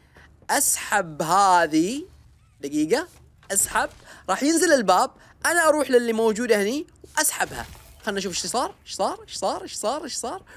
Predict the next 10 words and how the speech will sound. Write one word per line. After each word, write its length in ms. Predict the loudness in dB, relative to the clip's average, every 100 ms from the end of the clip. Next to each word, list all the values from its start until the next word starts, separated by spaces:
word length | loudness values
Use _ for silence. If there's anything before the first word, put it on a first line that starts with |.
| -20 -16
وصلت 340 | -6 -4 -4 -6
الكهرباء 440 | -4 -2 -2 0
للمكان 440 | 0 -2 -4 -4 0
ذاك. 400 | 0 -2 -10 -20 _ _ _ _ _ _ _ _ _ _ _ -12
بس 180 | -12 -8
ما 80 | -10
انحل 240 | -8 -10
شيء. 220 | -8 -12 _ _ _ _ _ _ _ _ _ _ _ _ _ _ _ _ _ _ -20 _ _ _ -20
دقيقة. 420 | -16 -14 -14 -16 _ _ _ _ _ _ _ _ _ _ _ _ _ _ _ _ _ -20 -16 -4
آه، 180 | -2